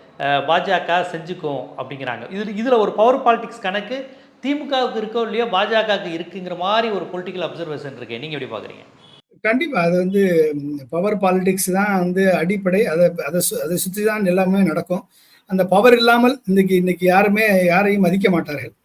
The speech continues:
Speaker 2: எனவே அந்த பவர் பாலிடிக்ஸ் என்பது கண்டிப்பாக இருக்கும். அந்த பவரை வைத்துதான் இன்றைக்கு ஆட்சியினுடைய நிர்வாகம்,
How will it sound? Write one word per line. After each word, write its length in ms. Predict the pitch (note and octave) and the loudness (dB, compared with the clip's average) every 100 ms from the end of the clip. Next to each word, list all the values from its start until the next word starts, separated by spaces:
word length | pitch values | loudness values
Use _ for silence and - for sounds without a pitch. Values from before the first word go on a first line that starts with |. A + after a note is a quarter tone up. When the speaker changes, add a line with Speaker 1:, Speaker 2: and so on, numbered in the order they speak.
| _ _ _ | _ _ _
Speaker 2:
எனவே 220 | G#3+ A3+ | 4 6
அந்த 160 | B3 G#3+ | 6 4
பவர் 300 | F3 G#3+ A#3+ | 2 2 4
பாலிடிக்ஸ் 460 | G#3 G#3 G#3 F#3+ | 4 2 2 0
என்பது 280 | F#3 F#3 F#3+ A3 F#3 E3+ D#3+ | 0 0 4 4 4 2 0
கண்டிப்பாக 460 | F3 F#3 F#3+ F3+ E3+ F3+ D#3+ D#3 D#3 | 0 -2 0 2 4 4 2 0 0
இருக்கும். 340 | G3+ F#3+ F#3+ - _ _ _ | -2 -2 -8 -12 _ _ _
அந்த 200 | F#3 F#3 F3 | 0 4 4
பவரை 300 | F#3 G#3+ A#3 | 4 6 6
வைத்துதான் 520 | G3+ A3 G#3 G#3+ A#3 | 4 2 2 4 4
இன்றைக்கு 440 | A3+ F#3+ F#3+ F#3 G3+ G3 E3+ E3 - _ _ - | 4 2 0 0 2 4 4 0 -4 _ _ 0
ஆட்சியினுடைய 560 | G3+ - A3 G3+ F#3+ F#3 E3+ E3 E3 | 2 2 2 2 6 6 6 4 2
நிர்வாகம், 540 | F#3+ G3+ F#3 F#3+ F#3 | 4 4 4 4 2